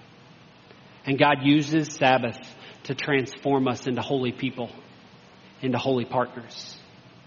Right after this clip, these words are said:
And the challenge of Sabbath for you and for me is that we could join God in God's rest and that we could join God in God's work that comes from that rest.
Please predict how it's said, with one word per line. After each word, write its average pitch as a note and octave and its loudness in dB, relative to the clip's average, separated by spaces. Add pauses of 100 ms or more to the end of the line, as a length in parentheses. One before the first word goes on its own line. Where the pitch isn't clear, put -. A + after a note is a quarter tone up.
(140)
And E3 4
the D#3+ 2
challenge F3+ 6
of B2 -6
Sabbath C#3+ 4 (220)
for C#3 0
you C#3+ 4
and C3 -2
for B2+ -6
me D3 2 (1200)
is B2+ -4
that C3+ -8
we C#3 -4
could C#3 -6
join C#3 4
God C#3 6
in B2 0
God's B2+ 0
rest A#2 -6 (2000)
and B2+ 4 (540)
that C3 -4
we B2+ -4
could B2 -8
join B2 0
God A2+ 0 (440)
in A#2+ -4
God's A2 -2 (100)
work G#2+ -4 (520)
that - -8
comes A2+ -4
from G#2+ -6
that G2+ -10
rest. - -18